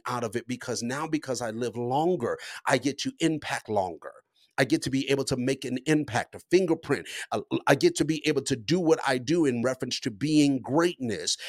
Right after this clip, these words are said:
and serving others. I'm able to do that longer and more effective. So I get to,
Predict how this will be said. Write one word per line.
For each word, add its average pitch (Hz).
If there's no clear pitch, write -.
and 120
serving 147
others. 123
I'm 147
able 143
to 131
do 156
that 123
longer 143
and 175
more 165
effective. -
So -
I 123
get 151
to, 151